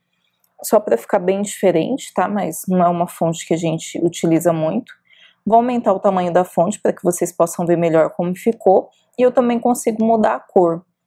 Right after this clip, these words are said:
Vou escolher o roxo, que é uma cor que eu tô usando bastante, tá? Formatei a primeira página, a numeração da primeira página,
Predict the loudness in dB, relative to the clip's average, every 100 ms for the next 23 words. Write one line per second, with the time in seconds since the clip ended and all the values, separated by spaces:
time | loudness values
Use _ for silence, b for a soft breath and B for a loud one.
0 | _ -4 -2 0 4 4 2 0 -2 -2
1 | 0 0 0 -2 -2 0 2 2 0 0
2 | -2 -2 -2 -2 -2 -14 -16 _ _ _
3 | -4 -4 -4 _ b b b b b -20
4 | _ 2 6 6 4 -2 2 4 4 2
5 | 0 0 2 2 4 4 2 -2 -4 0
6 | 0 0 -2 0 0 2 2 0 -2 -2
7 | 0 0 0 0 -2 -2 0 -2 -4 -6